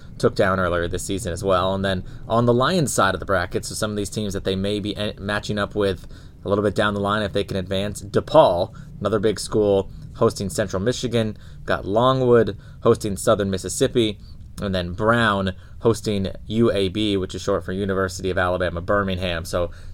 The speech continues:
L M U, if they are able to get past Cal Baptist,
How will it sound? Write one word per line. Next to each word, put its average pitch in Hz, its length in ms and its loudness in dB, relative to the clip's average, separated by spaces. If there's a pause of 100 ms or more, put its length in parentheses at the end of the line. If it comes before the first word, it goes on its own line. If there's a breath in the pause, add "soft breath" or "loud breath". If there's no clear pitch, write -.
(160)
L 143 180 4
M 135 120 0
U, 139 180 4
if 131 140 0
they 110 120 2
are 104 200 2
able 156 320 6
to 120 60 8
get 101 180 -2
past 92 320 -2
Cal 92 200 0
Baptist, 90 520 -4